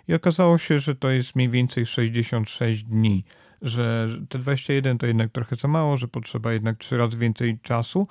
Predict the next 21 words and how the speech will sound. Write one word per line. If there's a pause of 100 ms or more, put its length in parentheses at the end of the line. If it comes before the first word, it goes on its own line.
(380)
i
regularności, (400)
żeby
ten
nawyk
powstawał.
I
co
ciekawe, (420)
że
właściwie
nieciekawe,
my
wszys-, (220)
wszyscy
właściwie
zdajemy
sobie
z
tego
sprawę,